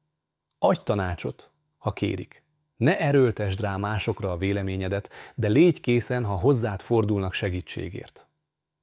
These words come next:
Ünnepeld velük a kis győzelmeiket. Minden apró siker fontos lépés a nagy cél felé. Légy türelmes. Mindenkinek megvan a saját tempója. Ne sürgesd őket, csak mert te gyorsabban csinálnád.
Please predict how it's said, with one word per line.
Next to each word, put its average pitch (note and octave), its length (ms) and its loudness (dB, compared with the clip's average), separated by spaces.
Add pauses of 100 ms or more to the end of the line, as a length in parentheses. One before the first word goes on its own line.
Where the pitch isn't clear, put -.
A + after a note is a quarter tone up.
(120)
Ünnepeld B2+ 500 4
velük G2 260 -2
a - 60 -10
kis G2+ 300 0
győzelmeiket. F2+ 1000 -4 (360)
Minden D#3 500 4
apró B2 300 -2
siker A2 380 -2
fontos G2+ 380 -4
lépés G2 400 -4
a F2 40 -8
nagy F#2+ 280 -4
cél F#2 260 -4
felé. F#2 400 -12 (720)
Légy G2+ 400 -2 (320)
türelmes. F2 800 -4 (680)
Mindenkinek B2 540 2
megvan G#2 280 -2
a F#2 40 -4
saját G2+ 360 -4
tempója. - 580 -10 (440)
Ne D#3+ 120 0
sürgesd G2 520 0
őket, - 420 -10 (320)
csak - 220 -2
mert A2+ 240 -4
te G2+ 100 -4
gyorsabban F#2 560 -6
csinálnád. F2 680 -12